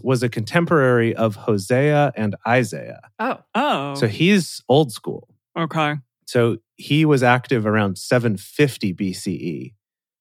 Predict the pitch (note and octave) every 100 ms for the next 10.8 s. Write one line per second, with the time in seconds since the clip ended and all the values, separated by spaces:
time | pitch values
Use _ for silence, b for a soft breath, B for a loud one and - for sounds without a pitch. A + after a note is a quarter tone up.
0 | _ G#2+ G#2+ - G2 - - C3+ D3+ A#2+
1 | G2+ E2+ G2+ G#2 F#2+ F2 D#2 G2+ G#2+ C#3
2 | A#2+ G2+ F#2 F2 F#2+ C#3+ A2+ F#2 G2+ F#2+
3 | F2 G2+ G2 E2 F2 E2 D2+ _ F2 D#2+
4 | E3 - _ _ A#2+ A#2 A2 G#2+ F#2 -
5 | C3+ A2+ G#2+ - A#2 G2 E2 F2 A2 -
6 | - G#2+ F#2+ F#2+ F#2+ G2 B B B B
7 | B G3 G3 F#3+ F#3 F3 D#3+ E3+ E3 D#3
8 | D#3 - C3+ C#3 D3 B2+ A2 A2 - _
9 | - D#3+ F#3 G3 F#3 D#3+ D#3+ D3 C#3 C#3
10 | B2+ A2 G#2 G#2 G2+ G#2 - -